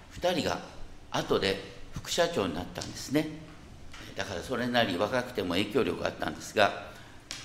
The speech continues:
そのうちの一人のおかげで僕はドイツ留学に派遣してもらえたのかなと思います。また、十年経っ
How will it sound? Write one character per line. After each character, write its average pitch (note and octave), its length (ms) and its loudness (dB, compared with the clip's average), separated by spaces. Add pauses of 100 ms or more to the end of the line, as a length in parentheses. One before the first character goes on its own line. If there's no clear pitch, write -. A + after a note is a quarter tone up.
(100)
そ E3+ 140 2
の F#3 220 4
う D#3+ 80 -4
ち E3 120 0
の D#3+ 140 4
一 F3 220 2
人 D3 140 0
の F#2+ 80 2
お - 40 0
か G2+ 240 -4
げ C3 60 4
で C3 340 8
僕 G2+ 180 -4
は F#2 80 4
ド G2+ 160 2
イ G#2 60 4
ツ G#2 140 -6
留 G#2 220 -4
学 F2 120 -2 (680)
に G#2 60 -2
派 A2 280 -6
遣 G#2 140 0
し G2 240 -2
て G2+ 280 6
も F#2+ 80 0
ら G2+ 100 6
え F#2+ 60 4
た - 120 -4
の E2 100 -4
か - 120 -2
な C#3+ 160 6
と - 180 -4
思 - 120 -6
い - 40 -8
ま - 120 -10
す。 - 180 -14 (1500)
ま E3+ 100 4
た、 C#3 420 8
十 G#3 200 6
年 F#3 160 2
経 B2 120 0
っ A#2 40 2